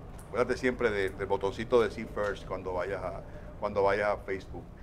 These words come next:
Y como ustedes saben, eh, el auspicio de, esta, de este podcast pasa directamente a un fondo empresarial para ayudar a empresarios emergentes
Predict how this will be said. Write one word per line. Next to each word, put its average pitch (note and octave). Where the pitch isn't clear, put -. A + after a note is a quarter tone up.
Y -
como B2
ustedes D#3+
saben, C3+
eh, F#2+
el G2
auspicio C3
de, G#2+
esta, A2
de G#2
este G2+
podcast A2+
pasa G#2
directamente A2
a -
un G2+
fondo A2
empresarial G#2+
para G2
ayudar F#2
a G2+
empresarios G2
emergentes G2+